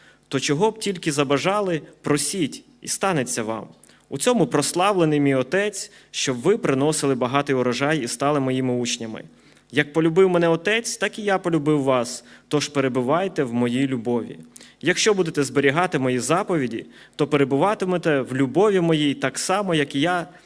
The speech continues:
зберігши заповіді мого Отця, перебуваю в його любові.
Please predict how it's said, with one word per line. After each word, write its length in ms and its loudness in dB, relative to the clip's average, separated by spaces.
зберігши 680 -2
заповіді 520 0
мого 280 0
Отця, 420 -2
перебуваю 600 2
в 20 -4
його 300 2
любові. 460 -4